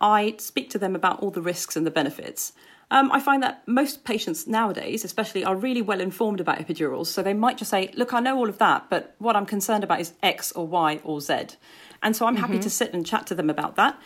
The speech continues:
Speaker 1: And then, um, we generally need a lady to have a drip in, in her hand. Some of them already have a drip for,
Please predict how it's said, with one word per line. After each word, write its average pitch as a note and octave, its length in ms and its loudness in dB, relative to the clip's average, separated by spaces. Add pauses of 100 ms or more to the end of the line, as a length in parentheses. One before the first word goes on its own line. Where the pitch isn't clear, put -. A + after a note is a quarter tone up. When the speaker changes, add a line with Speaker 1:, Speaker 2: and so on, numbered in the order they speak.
(380)
Speaker 1:
And C4 280 2
then, - 480 0 (240)
um, B3+ 320 4
we C#4 120 2
generally C4+ 420 0
need A3+ 380 0
a G3 60 -2
lady F#3+ 300 -2
to F#3 100 -12
have F3 140 -10
a E3+ 60 2
drip - 400 -6 (240)
in, F3+ 320 -2
in E3+ 100 -4
her E3 140 -2
hand. G#3 420 2 (120)
Some G3 220 0
of F3+ 100 -2
them F3+ 260 0
already F#3 420 -2
have E3 180 -4
a E3 40 -2
drip - 340 -6
for, D#3+ 420 0